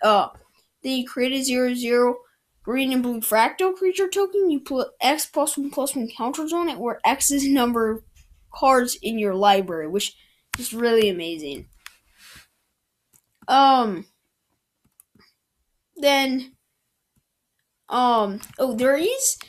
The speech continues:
the sort of, like, protagonist in this is, like, Extus. It's sort of like this evil guy, but it's one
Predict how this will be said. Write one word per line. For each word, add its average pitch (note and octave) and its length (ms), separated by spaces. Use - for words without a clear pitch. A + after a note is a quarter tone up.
the C4+ 240
sort C#4 240
of, G4 80
like, G#4 180
protagonist A3 800
in D#4 60
this D#4 220
is, A#3 160
like, G3 240
Extus. - 1120
It's A#3+ 260
sort B3+ 300
of B3+ 40
like A#3 240
this G3 260
evil A3 300
guy, D4 300
but B3+ 180
it's - 220
one C4+ 480